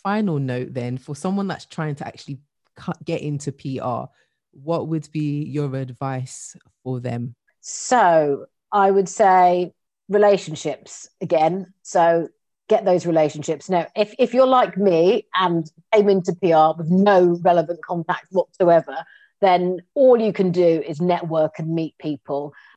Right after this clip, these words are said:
Speaker 2: Two company owners have said to me, "Your network is your net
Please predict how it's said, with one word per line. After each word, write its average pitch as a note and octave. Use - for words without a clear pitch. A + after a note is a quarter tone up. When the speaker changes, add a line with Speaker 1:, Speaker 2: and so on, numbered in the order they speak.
Speaker 2:
Two A#3+
company G3
owners D#3+
have E3
said E3+
to F3
me, D#3
"Your F3+
network F3
is E3
your E3+
net D#3+